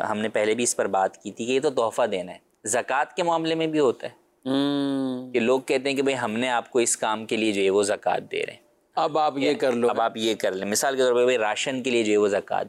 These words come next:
Speaker 1: دے رہے ہیں۔ بھائی اس بندے کے گھر پہ بجلی کا بل آیا ہوا ہے، جس
Speaker 2: ہوں۔
Speaker 1: کو اس کو ادا کرنا ہے، نہیں ادا کرے گا تو اس کا میٹر کٹ جائے گا۔ آپ بولے, "نہیں، آپ" وہ بولے "میرے گھر میں راشن بھرا ہوا ہے بھائی۔" بولے "نہیں، آپ نے راشن ہی لینا ہے۔" تو وہ اس راشن کا کیا کرے گا؟ تو جب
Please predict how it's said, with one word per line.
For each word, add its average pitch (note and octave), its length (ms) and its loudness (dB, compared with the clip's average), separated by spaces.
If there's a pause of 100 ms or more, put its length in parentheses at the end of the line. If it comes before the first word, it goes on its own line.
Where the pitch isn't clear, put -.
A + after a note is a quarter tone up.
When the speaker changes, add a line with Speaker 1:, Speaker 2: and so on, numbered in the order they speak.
Speaker 1:
دے - 40 -10
رہے - 100 -8
ہیں۔ - 80 -20 (480)
بھائی G#2 160 0
اس B2+ 200 0
بندے G2 360 0
کے G#2+ 120 0
گھر G#2+ 120 2
پہ A2 100 0
بجلی G2 360 -4
کا G#2+ 120 0
بل G2 300 -2
آیا F2+ 280 2
ہوا F#2 100 4
ہے، G2+ 80 4
جس G2+ 280 -4
Speaker 2:
ہوں۔ F#2+ 80 -10
Speaker 1:
کو A2+ 100 2
اس G#2+ 100 -2
کو B2+ 140 0
ادا A#2+ 220 2
کرنا B2+ 240 -2
ہے، B2 60 -2
نہیں C3 200 -2
ادا B2+ 220 0
کرے A#2 220 2
گا G#2 80 4
تو G2+ 100 4
اس F#2 120 0
کا A2+ 100 -2
میٹر B2 420 -2
کٹ C#3 60 -2
جائے B2+ 260 2
گا۔ A2 80 -2 (880)
آپ A#2 140 0
بولے, A#2+ 240 0
"نہیں، B2 200 -2
آپ" G#2 260 0 (100)
وہ G#2 260 0
بولے A#2+ 200 0
"میرے D3+ 240 -2
گھر B2 120 -6
میں C3+ 140 -2
راشن C3 380 0
بھرا G#2+ 240 2
ہوا A#2+ 100 2
ہے C3 60 2
بھائی۔" A#2+ 260 -2 (120)
بولے A#2 220 0
"نہیں، B2+ 160 -2
آپ A#2+ 100 -2
نے A#2+ 140 -2
راشن G#2 360 0
ہی B2 60 0
لینا G#2 260 -2
ہے۔" - 160 -20 (640)
تو A2 80 -8
وہ B2 140 2
اس F3+ 140 0
راشن D#3+ 340 -2
کا D#3+ 140 -2
کیا B2 260 -2
کرے G2 300 0
گا؟ A#2 100 2
تو C#3 140 0
جب A#2+ 180 0